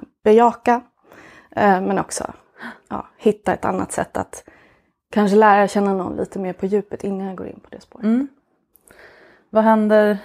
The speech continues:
Speaker 2: vad händer liksom? Vad är det som inte blir bra?
Speaker 1: Ja, men det jag känner inte blir bra är ju att om jag, om jag till exempel är i en, en situation där jag kanske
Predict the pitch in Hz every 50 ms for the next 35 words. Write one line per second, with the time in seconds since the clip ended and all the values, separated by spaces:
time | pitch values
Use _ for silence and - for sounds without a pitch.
0 | - - - - _ - 202 208 247 247 226 208 185 170 - 180 196 - - 190
1 | 190 196 196 190 190 190 190 196 190 190 190 180 180 - 170 170 180 175 196 190
2 | - - - - - - _ _ _ _ _ _ - - - - _ _ _ _
3 | _ _ _ _ _ _ - 202 214 220 220 240 240 247 269 277 277 269 269 -
4 | 220 208 208 208 202 - - 208 190 180 - 196 175 175 185 180 185 202 220 220
5 | 208 196 196 - - 190 180 185 185 185 175 165 165 - 104 - 90 185 - _
6 | _ _ - - _ - 185 - 202 196 185 185 185 _ - - 208 214 214 208
7 | 214 220 226 220 - 247 240 233 240 - 226 226 220 220 226 - _ _ _ _
8 | _ 190 185 185 185 185 175 180 180 175 180 180 180 180 - - - 185 180 170
9 | 170 170 - - - - - 180 - - 175 175 175 175 180 180 175 - 185 180
10 | - - 196 98